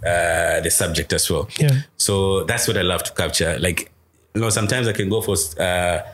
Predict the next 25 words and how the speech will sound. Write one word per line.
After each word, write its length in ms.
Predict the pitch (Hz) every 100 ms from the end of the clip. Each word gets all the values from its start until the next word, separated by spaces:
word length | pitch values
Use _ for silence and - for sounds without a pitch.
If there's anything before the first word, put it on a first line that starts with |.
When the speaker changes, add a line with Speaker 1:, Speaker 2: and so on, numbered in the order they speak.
| - -
Speaker 1:
like, 100 | 90
maybe 180 | 110 117
a 60 | 104
couple 300 | 117 107 101
of 80 | 87
months 320 | 92 90 -
where 140 | 95
I've 80 | 85
not 300 | 95 95 - -
done 220 | 95 92
anything, 480 | 92 110 107 131 139 -
Speaker 2:
Yeah. 200 | 156 135 131 -
Speaker 1:
but 120 | 92
I'm 160 | 98
also 180 | 110 120
not 240 | 98 113 110
motivated 520 | 98 98 90 90 95
to 80 | -
go 120 | 87
and 120 | 85
shoot 280 | 80 107 87
anything. 420 | 80 90 82 98 - -
Speaker 2:
Yeah. 140 | 151 131 131 - _
Speaker 1:
But 100 | - 95
then 540 | 110 113 110 110 -